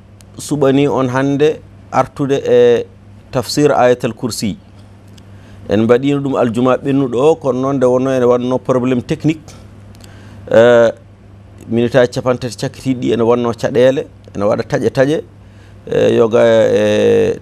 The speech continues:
tafsiraji he yaltani. Ɗum waɗi musidɓe hewɓe telefini sabu ñagade yo ɗum watte.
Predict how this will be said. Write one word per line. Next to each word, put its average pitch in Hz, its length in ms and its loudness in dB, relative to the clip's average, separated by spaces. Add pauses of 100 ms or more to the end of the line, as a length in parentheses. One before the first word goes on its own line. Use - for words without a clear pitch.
tafsiraji 120 640 0
he 110 180 2
yaltani. 117 600 0 (640)
Ɗum 107 140 -2
waɗi 110 380 0
musidɓe 110 420 -2
hewɓe 123 460 2
telefini 123 600 -6 (260)
sabu 101 360 -6
ñagade 113 540 2
yo 110 100 -2
ɗum 120 160 -6
watte. 135 320 -4